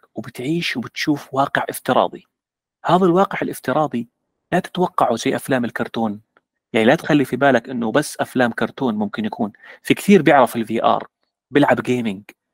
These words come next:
بس هو يتوقع إنه دائما ال في آر ممكن يكون أفلام كرتون. لا، لا، الواقع الافتراضي قد يكون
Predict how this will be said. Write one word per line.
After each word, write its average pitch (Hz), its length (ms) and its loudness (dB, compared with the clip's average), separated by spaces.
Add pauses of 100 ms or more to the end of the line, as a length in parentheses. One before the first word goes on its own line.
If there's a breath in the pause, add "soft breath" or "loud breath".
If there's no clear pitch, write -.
(380)
بس - 180 -6
هو 190 100 4
يتوقع 180 440 2
إنه 131 140 -2
دائما 185 280 2
ال 156 380 -4
في 160 180 -2
آر 175 160 0
ممكن 151 260 -8
يكون 165 340 -8
أفلام 170 260 -4
كرتون. 160 460 -6 (640)
لا، 131 120 0
لا، 165 120 0
الواقع 139 420 2
الافتراضي 147 480 -2
قد 143 280 -4
يكون 139 460 -4